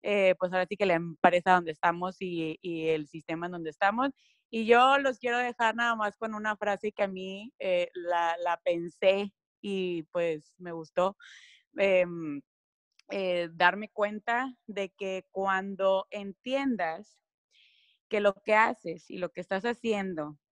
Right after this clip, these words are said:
lo estás haciendo para toda la vida, no va a haber un no,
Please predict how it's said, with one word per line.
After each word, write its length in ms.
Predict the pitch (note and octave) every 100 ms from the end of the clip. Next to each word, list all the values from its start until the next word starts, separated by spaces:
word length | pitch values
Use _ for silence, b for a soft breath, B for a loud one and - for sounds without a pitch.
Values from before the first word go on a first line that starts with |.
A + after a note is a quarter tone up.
| -
lo 120 | G3
estás 200 | F3 F#3
haciendo 520 | G3 G3 G#3 F#3+ F3
para 240 | E3 E3+ E3
toda 260 | - F#3
la 180 | F#3+ F3+
vida, 360 | F3 G3 G#3 G#4 _ _ _
no 260 | - G3+ G3+
va 80 | G#3+
a 40 |
haber 220 | A3 A3+
un 260 | A#3 A3+ A3
no, 360 | G#3+ G#3 D4